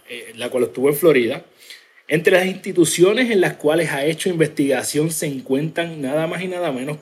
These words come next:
que dos de las top ten del ranking mundial, Yale y Johns Hopkins. Ha hecho importantes publicaciones sobre la cirugía de nariz.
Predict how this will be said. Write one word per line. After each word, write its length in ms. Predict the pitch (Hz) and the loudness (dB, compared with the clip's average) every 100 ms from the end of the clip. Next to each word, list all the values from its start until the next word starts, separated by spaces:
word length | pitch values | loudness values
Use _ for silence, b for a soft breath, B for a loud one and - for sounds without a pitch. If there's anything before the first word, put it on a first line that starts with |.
| - | -2
que 160 | 135 | 0
dos 500 | 123 147 202 - - B B B B | 4 2 2 -6 -14 B B B B
de 120 | - 131 | -4 -2
las 300 | 127 - - | -2 -6 0
top 300 | 151 156 - | 0 0 2
ten 300 | 147 170 170 | 2 2 -2
del 180 | 135 127 | -4 -2
ranking 320 | 131 131 147 | -6 -6 -6
mundial, 540 | 139 120 113 147 254 - _ _ | -6 -6 -4 -4 -6 -12 _ _
Yale 340 | - 123 190 226 _ _ _ _ | -4 -2 -2 -4 _ _ _ _
y 100 | 120 117 | -18 -6
Johns 220 | 123 131 | -6 -6
Hopkins. 560 | 123 110 - 170 185 - _ B B B B B B B - | -12 -14 -16 -20 -18 -20 _ B B B B B B B -4
Ha 120 | 127 | -2
hecho 180 | 139 160 | 0 0
importantes 600 | 147 131 - 120 139 - | 0 -2 -2 -10 -10 0
publicaciones 680 | 185 156 160 147 123 120 117 | 2 4 0 -2 -8 -8 -8
sobre 240 | 123 117 | -6 -6
la 140 | 117 | -6
cirugía 460 | 107 120 107 104 120 | -6 -6 -6 -4 -4
de 100 | 120 | -4
nariz. 540 | 113 104 147 185 - | -8 -8 -8 -8 -12